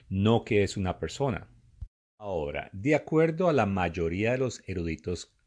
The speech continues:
católicos romanos, el término Trinidad se desarrolló ochenta y cinco años después de que se escribiera el último libro de la Biblia. Por eso en la Enciclopedia Católica ellos escriben:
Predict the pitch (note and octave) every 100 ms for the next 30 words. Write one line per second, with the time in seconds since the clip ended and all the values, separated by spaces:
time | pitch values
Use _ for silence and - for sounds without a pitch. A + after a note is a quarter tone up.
0 | _ - F#2 - F#2+ G#2 C#3+ C#3 D3 B2
1 | F2+ D#2+ D#2 D#2 - G#2 F2+ A#2 A2+ C3
2 | A#2+ E2 _ G#2+ G2 F2+ E2+ E2 E2 F2
3 | - _ - C#3 C3 A#2+ B2+ A#2+ A2+ D3+
4 | D#3 - C3 A2+ - C3 B2 C3+ B2+ C3+
5 | A2 F#2+ - D3+ F#3 D#3+ C3+ A#2 G#2+ -
6 | G2 F2+ F#2 G2+ - - F#2 F#2+ - A2+
7 | G2+ F2 D#2+ F#2 F#2+ E2+ E2+ E2 D#2 F#2+
8 | B2 E2+ F2+ - _ - - - _ _
9 | C#3+ D3+ D3+ D3 C3+ D3 B2+ A2+ G2 F#2
10 | F#2+ - - - F#2+ F#2+ G2+ B2+ A2 G2
11 | G2+ A2 F2 E2+ - F2 - C#3 E2 C#2+